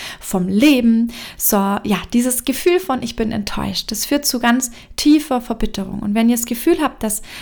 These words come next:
ähm, euer Kind in diesem,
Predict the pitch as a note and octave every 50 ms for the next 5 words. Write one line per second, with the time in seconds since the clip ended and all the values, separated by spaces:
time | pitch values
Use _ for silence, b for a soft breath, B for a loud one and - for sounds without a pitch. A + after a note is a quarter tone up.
0 | B B _ - G#3 G#3 G#3 G#3 G#3 G3+ G3+ G3+ G3+ G3+ G3+ - _ _ - _
1 | _ _ - - - - A3+ A3+ G#3+ A3 - D4+ D#4+ F4 D4+ A#3+ A3+ G#3 G3+ G#3
2 | G#3 G3+ - G#3 G3 F#3+ F#3+ G3 G3+